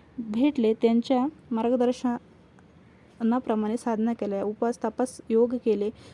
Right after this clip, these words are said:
परमेश्वर प्राप्तीच्या दुर्दम्य आकांक्षेने ते राजवाड्या-, परमेश्वर प्राप्तीच्या दुर्दम्य आकांक्षेने ते राजवाड्याबाहेर पडले होते व त्याच तीव्र आकांक्षेने सर्व साधना प्रयत्न त्यांचे चालू होते. अशी अनेक वर्षे गेली, यश पदरात पडले नाही.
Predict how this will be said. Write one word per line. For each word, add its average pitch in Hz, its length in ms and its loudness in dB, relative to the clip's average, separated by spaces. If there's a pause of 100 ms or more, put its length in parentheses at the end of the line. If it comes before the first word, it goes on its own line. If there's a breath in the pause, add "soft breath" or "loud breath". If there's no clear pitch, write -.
(140 loud breath)
परमेश्वर 233 380 0
प्राप्तीच्या 233 500 0
दुर्दम्य 240 500 2 (300)
आकांक्षेने 226 580 0
ते 220 140 2
राजवाड्या-, 214 260 2 (1000)
परमेश्वर 285 400 2
प्राप्तीच्या 214 460 4
दुर्दम्य 226 1000 2
आकांक्षेने 254 480 4
ते 220 120 2
राजवाड्याबाहेर 220 680 4
पडले 220 300 4
होते 214 340 0 (240)
व 214 120 2
त्याच 311 380 2
तीव्र 320 180 8
आकांक्षेने 233 580 4
सर्व 302 240 2
साधना 233 320 4
प्रयत्न 214 340 0
त्यांचे 226 280 0
चालू 240 240 2
होते. 226 220 0 (360 loud breath)
अशी 269 200 0
अनेक 294 260 6
वर्षे 262 260 4
गेली, 220 320 4
यश 269 140 2
पदरात 247 340 2
पडले 254 200 6
नाही. 247 260 6